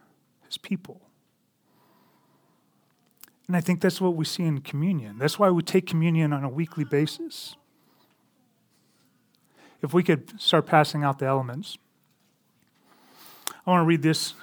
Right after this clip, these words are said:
passage from Second Peter to you guys while the elements are going out. Um, let me say this about communion. Um, we have an open table. If, if this is your first time, just know that if you're here to celebrate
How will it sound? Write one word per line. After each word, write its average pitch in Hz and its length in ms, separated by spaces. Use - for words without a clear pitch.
passage 160 380
from 147 160
Second 156 320
Peter 143 260
to 143 160
you 135 60
guys 127 420
while 139 280
the 143 140
elements 143 360
are 151 80
going 139 220
out. 143 260
Um, 156 340
let 190 100
me 190 100
say 185 180
this 160 220
about 147 240
communion. 156 600
Um, 151 240
we 185 140
have 175 120
an 170 60
open 175 280
table. 180 500
If, 147 100
if 143 60
this 180 180
is 165 140
your 170 80
first - 320
time, 170 280
just 151 200
know 165 160
that 151 320
if - 160
you're 190 100
here 175 120
to 160 80
celebrate 165 640